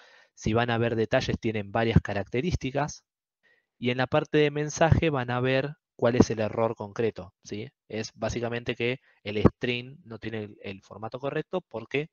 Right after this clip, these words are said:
no es un, eh, o sea, ustedes estaban esperando un número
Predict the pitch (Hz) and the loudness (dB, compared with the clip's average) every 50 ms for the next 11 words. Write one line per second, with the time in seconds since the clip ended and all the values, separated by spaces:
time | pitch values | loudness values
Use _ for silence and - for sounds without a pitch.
0 | _ _ 101 101 101 101 104 113 113 - 117 104 104 - _ - 110 101 95 92 | _ _ -20 -16 -10 -8 -4 -4 -4 -4 -6 -10 -12 -12 _ -10 -8 -6 -6 -6
1 | 92 92 87 87 90 - 113 101 92 - - 113 - - 113 113 113 - - 110 | -8 -10 -12 -12 -8 -6 -6 -4 -4 -2 -2 -2 0 0 -2 -2 -2 -4 -4 -4
2 | 110 113 120 123 127 139 - _ _ _ _ _ _ _ _ _ _ _ _ _ | -4 -4 -2 -2 -4 -4 -4 _ _ _ _ _ _ _ _ _ _ _ _ _
3 | _ - 104 104 104 113 143 147 123 107 95 90 90 - | _ -6 -4 -4 -4 -4 -4 -4 -2 -2 -4 -6 -8 -12